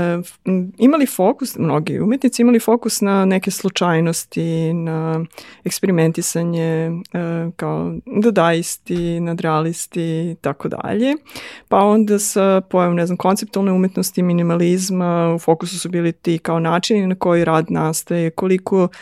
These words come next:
umetnik, e, kontroliše način nastanka rada, koliko su neki drugi faktori učestvuju u tome. Pa su onda istraživali druge n-, načine na koji radovi mogu da nastaju, tako da, mislim, meni je sad već nekoliko godina,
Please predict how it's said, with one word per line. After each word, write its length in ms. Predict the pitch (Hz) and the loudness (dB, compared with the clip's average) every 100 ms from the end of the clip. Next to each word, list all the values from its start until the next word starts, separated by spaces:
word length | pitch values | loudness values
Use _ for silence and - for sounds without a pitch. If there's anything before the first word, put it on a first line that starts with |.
| - - | -20 2
umetnik, 680 | 220 233 233 180 170 - - | 6 6 4 0 -2 -4 -4
e, 360 | 175 170 165 165 _ - - | 0 2 2 0 _ -20 -2
kontroliše 840 | 202 185 160 156 156 - 165 160 160 | 2 6 6 4 2 -2 2 2 2
način 360 | 160 156 180 | 0 0 -2
nastanka 440 | 170 156 170 170 165 | -2 -2 -4 -4 0
rada, 420 | 160 160 170 160 | 2 2 0 -4
koliko 360 | - 165 156 | -2 -4 -4
su 140 | 170 160 | -6 -4
neki 200 | 160 170 | -4 -4
drugi 500 | 170 160 165 160 165 | 0 0 0 -4 -4
faktori 800 | - 160 165 - 175 170 160 160 - - - | -2 0 0 -4 -4 0 0 -2 -8 -20 -6
učestvuju 540 | - 165 170 - 165 160 | 2 2 2 -2 -2 -2
u 40 | |
tome. 540 | 165 151 156 160 156 156 - - - | 0 0 2 2 2 0 -4 -20 -16
Pa 120 | - 196 | 2 2
su 120 | 214 | 4
onda 120 | 196 | 4
istraživali 800 | 190 190 190 185 190 185 185 170 - | 2 0 2 4 4 4 4 2 0
druge 280 | 185 190 190 - | -2 2 0 0
n-, 120 | 185 - | -4 0
načine 520 | 185 175 170 208 190 | 2 2 2 0 2
na 120 | 175 175 | 2 0
koji 560 | - 170 170 170 165 - | 0 2 4 4 2 -2
radovi 440 | 175 170 165 175 | -2 0 2 2
mogu 280 | 170 160 165 | 2 2 0
da 360 | 160 160 160 170 | 0 2 2 2
nastaju, 600 | 170 165 160 - 175 165 | 2 2 0 0 0 0
tako 300 | - 165 175 | -2 -4 0
da, 240 | 175 165 165 - - - | 2 2 0 -12 -20 -8
mislim, 200 | - 185 | 0 2
meni 120 | 180 | 2
je 60 | |
sad 140 | 185 196 | 0 -2
već 160 | 196 | -2
nekoliko 360 | 185 190 190 196 | 0 0 0 0
godina, 640 | 190 185 196 190 180 175 | 2 2 4 2 2 0